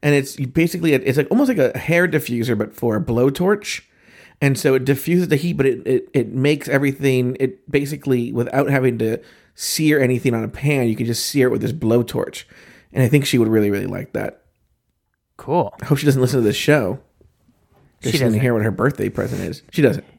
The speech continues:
Speaker 1: No.
Speaker 2: Don't, yeah, don't
Speaker 1: I've
Speaker 2: worry.
Speaker 1: even, I've even, like, personally delivered episodes of the show to her, and she doesn't listen. Like,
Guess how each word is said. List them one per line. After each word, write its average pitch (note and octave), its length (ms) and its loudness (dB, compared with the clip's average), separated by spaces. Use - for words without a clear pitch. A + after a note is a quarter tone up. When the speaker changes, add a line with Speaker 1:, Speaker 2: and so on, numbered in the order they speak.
Speaker 1:
No. A#2 100 -2
Speaker 2:
Don't, C3 160 -6
yeah, G#2+ 160 -2
don't A2+ 100 -6
Speaker 1:
I've G3+ 160 0
Speaker 2:
worry. A#3+ 60 0
Speaker 1:
even, A#3+ 160 -2
I've G#3+ 300 0
even, B3 600 0
like, G3 300 0
personally F3+ 1300 0
delivered C#3+ 640 2
episodes E3+ 300 -2
of F#3 60 0
the F3+ 40 0
show F#3+ 160 -2
to F#3+ 100 2
her, G#3+ 380 0
and B2+ 180 0
she - 100 -8
doesn't F#2 200 -6
listen. - 300 -12
Like, B2 340 -4